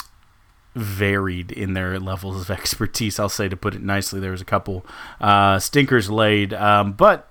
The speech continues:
you know, it, it gives you something to build on. You played three probably pretty good teams. I didn't really expect much from Missouri, but they, they clearly made a name for themselves in this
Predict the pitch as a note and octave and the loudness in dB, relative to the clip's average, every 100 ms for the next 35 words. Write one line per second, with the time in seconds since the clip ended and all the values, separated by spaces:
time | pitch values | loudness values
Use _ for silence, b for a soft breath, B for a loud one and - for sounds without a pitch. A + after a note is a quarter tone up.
0 | - F3 D3 D3+ C#3 - A#2+ A2+ C3 C3 | 0 2 2 2 -2 -4 -6 -2 -2 2
1 | C3+ B2+ - A#2+ A#2+ A#2 A2 G#2 G#2 G#2 | 4 2 0 -2 -2 -6 -6 -6 -4 -2
2 | G#2+ G#2 G2+ G2+ B B B B G#2+ G#2 | 2 2 2 -2 B B B B -8 2
3 | A2+ A2 G2+ _ _ _ _ _ _ _ | 2 2 -2 _ _ _ _ _ _ _
4 | - - F2+ - G2+ G2+ G2+ G#2 G2 F#2+ | -10 -6 -6 0 0 2 -2 0 0 -2
5 | F2+ - G2+ G#2 G#2+ A2+ G#2+ G2+ G2 - | -4 -4 -4 0 0 -2 -4 -4 -4 -4
6 | G#2 F#2+ G#2 - G2 F#2+ F#2+ G2 B2 A2+ | -6 -2 -4 -2 -6 -4 -4 -2 -2 -4
7 | G2 G2+ G2 - G2+ G2 - - - - | -4 -6 -6 -6 -6 -6 -12 -18 -16 -8
8 | - C#3 D3+ B2 G#2+ A#2+ A2+ A#2+ B2+ A2+ | 2 4 4 2 2 0 2 0 0 -2
9 | A2 A#2+ A#2+ A2+ A2 A2+ C3+ - | -4 -2 -2 -2 -4 -2 -4 -10